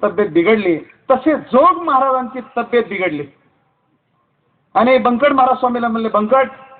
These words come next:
अं, नागपूरला जा," म्हणले, "माझ्या जागी कीर्तन करू." म्हणले, "बाबा, ते लोक मला कीर्तन नाहीत करू देणार," म्हणले.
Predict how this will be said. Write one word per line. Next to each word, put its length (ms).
अं, 600
नागपूरला 520
जा," 100
म्हणले, 160
"माझ्या 280
जागी 180
कीर्तन 400
करू." 140
म्हणले, 240
"बाबा, 340
ते 240
लोक 220
मला 380
कीर्तन 380
नाहीत 220
करू 120
देणार," 220
म्हणले. 240